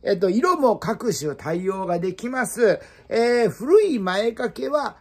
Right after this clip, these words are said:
持ってきてください。供養処分いたします。まあ、あの、こういう形でですね、あの、当店いろいろなことが対応ができます。ですから、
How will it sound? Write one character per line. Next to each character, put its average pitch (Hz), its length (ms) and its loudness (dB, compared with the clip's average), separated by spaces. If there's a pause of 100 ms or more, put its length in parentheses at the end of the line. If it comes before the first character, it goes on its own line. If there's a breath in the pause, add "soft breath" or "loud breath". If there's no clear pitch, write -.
持 285 100 -12
っ 277 100 -14
て 220 120 -12
き - 80 -20
て 220 160 -10
く 240 160 -18
だ 226 180 -4
さ 277 200 -8
い。 240 100 -10
供 - 160 -12
養 185 340 0
処 190 220 -6
分 170 320 -4
い 160 80 -8
た 240 200 -6
し 214 200 -10
ま 202 200 -6
す。 277 320 -4 (340 loud breath)
ま 294 140 -2
あ、 - 20 2
あ 285 60 0
の、 262 280 2 (120)
こ 269 100 0
う - 20 0
い 311 40 -2
う 233 60 -6
形 285 340 0
で 294 80 -2
で 240 160 4
す 139 100 -8
ね、 160 120 -4
あ 156 40 -8
の、 175 240 -8
当 311 200 -2
店 226 180 4
い 226 80 -4
ろ 320 160 -2
い - 100 0
ろ 170 160 0
な 165 140 2
こ 165 140 -8
と - 160 -2
が 170 160 0
対 277 380 -6
応 294 140 -6
が 247 140 -4
で 247 220 -8
き 294 100 -10
ま 311 120 -2
す。 - 180 -16 (260 soft breath)
で - 100 -6
す - 100 -14
か 233 120 0
ら、 175 180 -2